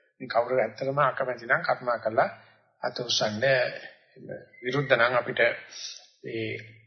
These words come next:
අ, මතධාරීන්ගේ මතවලට ගරු කරන්න පුළුවන්. අ, ඊට අමතරව ලිඛිත ප්‍රශ්න ඉදිරිපත් වෙලා තියෙනවා. අපි ඒවා අනුව සතිවාරේ පටන් ගන්නවා. කාට හරි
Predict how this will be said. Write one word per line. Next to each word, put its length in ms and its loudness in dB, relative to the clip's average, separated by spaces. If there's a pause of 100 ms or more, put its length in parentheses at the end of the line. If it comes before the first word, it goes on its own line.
(920)
අ, 100 -14 (840)
මතධාරීන්ගේ 920 2
මතවලට 460 -2
ගරු 200 2
කරන්න 360 0
පුළුවන්. 320 -6 (840)
අ, 80 -8 (140)
ඊට 180 0
අමතරව 580 2 (1120)
ලිඛිත 340 -6
ප්‍රශ්න 360 4 (680)
ඉදිරිපත් 460 2
වෙලා 220 2
තියෙනවා. 380 -2
අපි 180 -4
ඒවා 300 4 (1400)
අනුව 300 0
සතිවාරේ 600 4
පටන් 320 0
ගන්නවා. 280 2
කාට 320 4
හරි 180 0